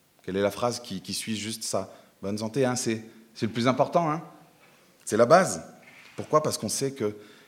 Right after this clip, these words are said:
en fait, la maladie, c'est l'horreur. C'est horrible. Et c'est ce que vit cette femme depuis douze années. Et en plus de tout cela, il faut savoir qu'à l'époque,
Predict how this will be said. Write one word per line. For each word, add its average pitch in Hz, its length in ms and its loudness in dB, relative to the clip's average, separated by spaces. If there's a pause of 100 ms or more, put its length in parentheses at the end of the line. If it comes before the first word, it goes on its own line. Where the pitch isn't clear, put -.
(200)
en 90 60 -12
fait, - 300 -8 (540)
la 85 140 -4
maladie, 110 460 -2
c'est 90 180 -8
l'horreur. - 440 -10 (420)
C'est - 300 -8
horrible. 135 420 -10 (1500)
Et 87 40 -8
c'est 95 140 -4
ce - 60 0
que 131 100 -4
vit 127 140 -4
cette 127 200 -2
femme 123 300 -2 (400)
depuis 92 320 -8
douze 101 480 -6 (220)
années. 90 360 -4 (640)
Et 98 80 0
en 104 60 2
plus 139 200 -6
de 139 100 -4
tout 139 160 -10
cela, 139 360 -4
il 120 80 -10
faut - 120 -10
savoir 110 340 -4
qu'à 104 100 -2
l'époque, 107 440 -6